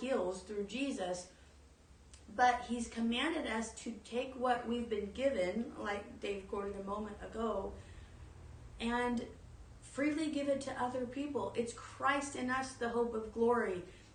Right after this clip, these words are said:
It's Christ in us, his power that raised Jesus from the dead in us,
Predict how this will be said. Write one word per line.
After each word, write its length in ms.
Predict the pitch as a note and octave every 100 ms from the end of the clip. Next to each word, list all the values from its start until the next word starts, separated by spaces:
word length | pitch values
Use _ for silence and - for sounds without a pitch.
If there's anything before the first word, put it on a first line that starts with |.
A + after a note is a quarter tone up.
| - -
It's 160 | A#3
Christ 680 | - - C4 C#4+ D#4+ - -
in 220 | B3+ C4 B3
us, 360 | B3+ A#3 - - - -
his 340 | - A#3+ D4 D4+
power 340 | D#4 C#4 C#4
that 180 | B3+ -
raised 440 | B3 B3+ B3+ - - - - - - - -
Jesus 380 | A#3 C4 B3 -
from 200 | B3 A#3+
the 60 | A#3
dead 320 | B3 A#3 G#3+ -
in 320 | A#3+ C4+ C4 -
us, 380 | B3 B3 A3+ -